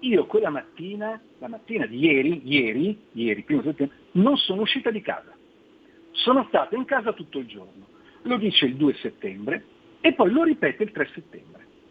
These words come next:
Questa è la verità process-, diciamo, processuale, no? Quella che emerge dalle carte. Il suo fidanzato, Gaspare Galeb, cosa dice?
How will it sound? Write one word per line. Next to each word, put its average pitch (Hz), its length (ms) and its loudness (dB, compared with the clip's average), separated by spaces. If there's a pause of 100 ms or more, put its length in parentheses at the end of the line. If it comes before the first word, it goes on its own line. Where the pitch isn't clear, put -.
(400)
Questa 226 300 2
è 175 60 8
la 160 100 4
verità 190 540 -4
process-, 220 380 -8
diciamo, 131 340 2
processuale, - 640 -2
no? 175 100 4
Quella 202 200 4
che - 80 2
emerge 156 300 2
dalle 131 240 -8
carte. - 220 -20 (1040)
Il 254 160 4
suo 339 200 4
fidanzato, 151 920 0
Gaspare 143 440 -2
Galeb, 135 640 -2 (220)
cosa 175 260 2
dice? 107 440 -10